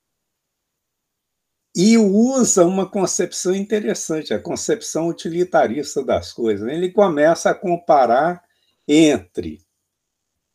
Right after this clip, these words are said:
o que é preferível, você ter uma esposa ou se valer das prostitutas. E aí vai mostrar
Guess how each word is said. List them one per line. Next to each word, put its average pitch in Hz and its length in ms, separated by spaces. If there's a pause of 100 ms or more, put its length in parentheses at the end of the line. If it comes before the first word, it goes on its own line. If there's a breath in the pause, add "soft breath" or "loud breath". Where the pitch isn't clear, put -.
(120)
o 131 160
que 170 300
é 196 80
preferível, 127 880
você 139 220
ter 156 140
uma 147 180
esposa 190 680
ou 190 380 (1300)
se - 260
valer 131 600
das - 320
prostitutas. - 1300 (1400)
E 180 160
aí 202 360
vai 208 260
mostrar 208 1080